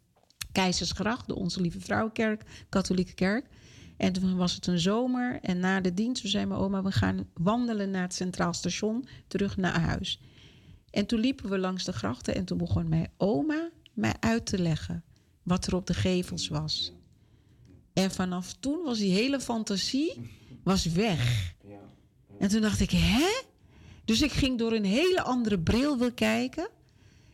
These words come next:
En ik vroeg haar, "Maar hoe weet u dat?" Nee, toen zei ze, "Er is heel veel hier in dit land wat heel veel van ons niet weten."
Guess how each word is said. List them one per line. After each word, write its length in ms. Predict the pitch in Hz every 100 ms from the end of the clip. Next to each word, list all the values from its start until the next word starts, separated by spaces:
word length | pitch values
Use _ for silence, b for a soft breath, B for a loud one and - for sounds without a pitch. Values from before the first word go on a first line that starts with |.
| b -
En 300 | 214 214 - - _ _ _ _ _ -
ik 140 | 262
vroeg 260 | - 294 247
haar, 180 | 247
"Maar 160 | 262 294
hoe 240 | 285 339 262 359
weet 180 | 466 -
u 100 | 233
dat?" 460 | 180 165 - - - _ - -
Nee, 320 | - 285 202
toen 120 | - 247
zei 180 | 254
ze, 140 | 240 233
"Er 80 | 220
is 120 | 202
heel 320 | 214 285 330
veel 300 | - 247 226
hier 260 | 220 220 220
in 140 | 208
dit 160 | 196 196
land 500 | 220 196 180 - b b b b
wat 160 | - 202
heel 280 | 208 262 254
veel 200 | 220 208
van 220 | - -
ons 320 | - 190 -
niet 160 | 190 175
weten." 540 | 180 269 247 151 120